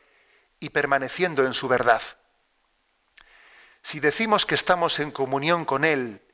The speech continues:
y caminamos en tinieblas, mentimos y no obramos conforme a la verdad.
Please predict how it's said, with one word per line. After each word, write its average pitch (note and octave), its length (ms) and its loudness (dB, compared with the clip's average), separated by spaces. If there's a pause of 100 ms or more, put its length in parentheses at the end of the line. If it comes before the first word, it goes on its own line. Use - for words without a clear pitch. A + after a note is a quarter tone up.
(420)
y D3 80 -14
caminamos C#3 580 0
en C3 160 -2
tinieblas, C3 640 0
mentimos B2+ 840 -10
y C#3+ 100 -12
no F3+ 140 -6
obramos F3+ 420 0
conforme B2 520 0
a - 20 4
la A2 100 6
verdad. G#2+ 340 2